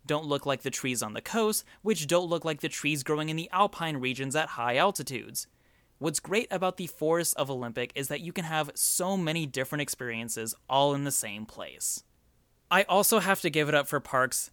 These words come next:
named after trees. Redwood is obvious and also truly spectacular.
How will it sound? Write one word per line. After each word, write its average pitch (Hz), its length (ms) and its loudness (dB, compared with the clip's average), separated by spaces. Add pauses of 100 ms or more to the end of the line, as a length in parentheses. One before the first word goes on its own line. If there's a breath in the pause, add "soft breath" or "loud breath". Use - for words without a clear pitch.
named 143 380 2
after 117 320 -2
trees. - 560 -10 (140)
Redwood 190 400 6
is 196 160 4
obvious 135 600 4
and 151 240 -2
also 156 420 4
truly 143 460 -2
spectacular. - 800 -8